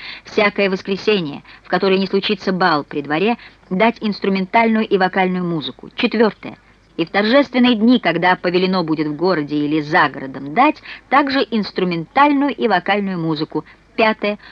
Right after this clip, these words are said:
После четырех праздников наших, тока же в Новый год и в карнавал, на Масленый дать по одному спектаклю большому, без платежа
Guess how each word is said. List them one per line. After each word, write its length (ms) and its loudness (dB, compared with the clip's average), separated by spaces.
После 300 2
четырех 420 2
праздников 580 2
наших, 440 -2
тока 300 4
же 120 0
в 80 0
Новый 280 4
год 300 2
и 60 2
в 140 -10
карнавал, 600 2
на 180 0
Масленый 540 0
дать 280 -2
по 100 -2
одному 260 -4
спектаклю 600 -8
большому, 600 -2
без 260 -4
платежа 880 -2